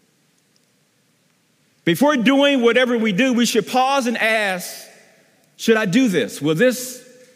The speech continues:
represent Christ?" Before I say something, I should pause and ask,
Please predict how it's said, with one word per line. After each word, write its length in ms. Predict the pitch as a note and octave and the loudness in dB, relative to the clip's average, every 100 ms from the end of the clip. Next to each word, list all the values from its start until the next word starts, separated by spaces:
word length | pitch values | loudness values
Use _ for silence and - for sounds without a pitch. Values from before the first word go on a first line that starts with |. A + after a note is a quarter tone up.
| - | -4
represent 500 | G3 F3+ C#3 E3 - | -4 -4 -6 -6 -6
Christ?" 680 | E3 C#3 E2+ D#2 - - _ _ _ _ _ _ _ _ _ _ _ | -6 -6 -8 -12 -18 -20 _ _ _ _ _ _ _ _ _ _ _
Before 220 | D#3+ F#3+ B3+ | -2 0 2
I 80 | |
say 320 | B3+ C#4+ C#4+ D#4 | 0 0 0 0
something, 360 | B3+ G#3 G3 | -2 -2 -2
I 120 | G3+ | -2
should 180 | G#3 G#3+ | -2 -4
pause 560 | - B3+ B3+ B3+ A#3+ - | 0 0 0 0 -2 -2
and 180 | A3 G3+ | -4 -2
ask, 720 | A#3 A3 F3+ A3+ - - | 0 0 -2 -6 -12 -18